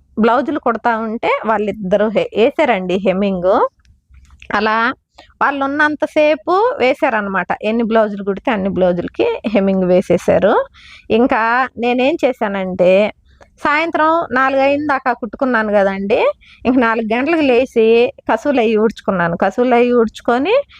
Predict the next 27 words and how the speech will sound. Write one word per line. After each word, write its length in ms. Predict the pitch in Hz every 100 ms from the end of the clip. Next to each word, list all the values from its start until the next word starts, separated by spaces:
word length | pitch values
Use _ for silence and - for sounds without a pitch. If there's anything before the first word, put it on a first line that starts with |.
| - -
ఇంకా 200 | 240 220
గిన్నెలు 420 | 208 233 247 254
అయితే 240 | 247 226
ఏం 180 | 226 226
తోమలేదు 500 | - 214 226 226 190
ఫ్రెండ్స్. 480 | 196 190 208 277 -
ఇంకా 240 | - 208 180
కర్రీ 400 | - 214 190 214
కూడా 240 | 202 196
పొద్దుటిదే, 760 | 302 233 180 190 190 170 202 415 - _ - -
ఒక 160 | -
రైస్ 420 | 214 208 214 -
పెట్టుకుంటే 440 | 285 - - 220 277
సరిపోయిద్ది 540 | 277 190 196 180 180
అనమాట. 360 | 175 175 180 214 277 339 -
రైస్ 300 | - 196 -
అంటే 500 | 214 208 190 196 202
మా 160 | 208 190
పాప 280 | 185 180 185
అయినా 280 | 190 196 208
మా 160 | 196 180
ఆయన 280 | 175 190
అయినా 280 | 190 185 208 -
ఇద్దరులో 380 | 175 175 180 202
ఎవరో 160 | 185 175
ఒకరు 180 | 214
పెడతారండి. 760 | 196 175 - 180 175 180 185